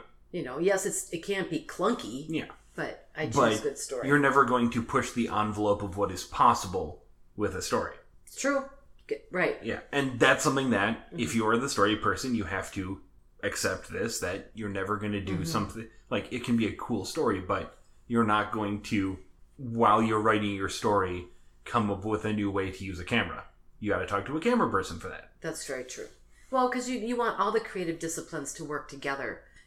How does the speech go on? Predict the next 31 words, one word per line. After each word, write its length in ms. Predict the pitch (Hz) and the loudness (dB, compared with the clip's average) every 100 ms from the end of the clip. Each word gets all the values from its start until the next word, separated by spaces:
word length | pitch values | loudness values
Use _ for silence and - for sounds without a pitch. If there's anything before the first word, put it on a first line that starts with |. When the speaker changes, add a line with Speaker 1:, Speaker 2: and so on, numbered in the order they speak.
| - | -14
Speaker 1:
to 400 | - 170 143 127 131 | -4 -2 -2 -4 -6
make 320 | 151 143 139 | -4 -4 -6
a, 260 | 131 117 - - 156 | -10 -10 -14 -16 -10
an 120 | 131 | -8
astounding 640 | 127 - 156 147 120 107 | -6 -6 -4 -4 -6 -10
film. 240 | - - - - - | -12 -14 -16 -16 -4
Speaker 2:
Yeah. 200 | 101 - - - - - | -4 -4 -16 -20 -20 -6
Uh, 280 | 104 95 90 - - | -2 0 -2 -8 -12
Speaker 1:
So, 280 | - 208 - - - - | 0 2 0 -8 -20 -2
but 120 | 214 | 2
our 340 | 202 185 - - | 4 4 0 -10
category 460 | - 214 240 226 208 | 0 2 4 4 4
that 120 | 180 | 4
we're 140 | 185 | 0
talking 360 | 180 196 202 170 | 2 0 0 -4
about 400 | 160 151 180 - | 0 0 0 -4
today 160 | 160 147 | -2 2
Speaker 2:
Cinematography. 920 | 143 226 - - 117 113 90 - - - _ - - | 4 4 2 2 2 4 -2 -4 -14 -20 _ -20 -4
Speaker 1:
Huh. 240 | 339 262 - - - - - | 0 0 -4 -18 -20 -20 -14
Speaker 2:
So 500 | - 113 98 92 95 | -2 4 4 4 2
Speaker 1:
Which 180 | 269 254 | 2 2
is 120 | - | 0
interesting 520 | 208 202 180 - 185 | 0 -2 -6 -6 -4
because 320 | 190 185 165 156 | -4 -4 -4 -4
it 100 | 160 | -4
was 440 | 147 - - - - - - | -4 -4 -10 -12 -20 -20 -10
real 420 | 160 196 196 185 | -2 4 4 4
time 340 | - 180 165 - | -2 -2 -2 -2
and 320 | 202 254 254 - - - - | -2 -2 -4 -12 -20 -20 -14
computer 360 | - 165 165 143 | -12 -8 -6 -6
generated. 480 | 143 131 127 135 | -4 -6 -6 -2